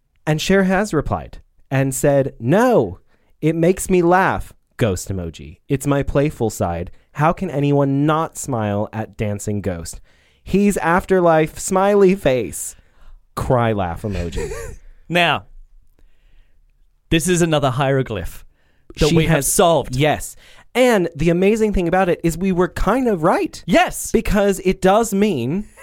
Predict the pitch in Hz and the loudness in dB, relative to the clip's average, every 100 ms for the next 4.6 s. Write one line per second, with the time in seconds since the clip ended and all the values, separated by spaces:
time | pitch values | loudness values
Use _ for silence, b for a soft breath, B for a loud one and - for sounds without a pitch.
0 | - 220 180 - 208 - 190 - 165 170 | -2 0 0 0 0 2 0 2 0 2
1 | 175 185 220 180 311 311 285 233 254 240 | 0 0 2 0 0 -2 -4 -2 -2 0
2 | - 262 240 190 165 180 151 165 165 - | 0 2 4 4 4 2 0 0 0 2
3 | 175 165 175 170 - - - 311 - 151 | 2 4 0 -4 -10 -8 -2 -2 0 -2
4 | - 151 156 170 175 190 | 0 -2 -2 -2 0 -2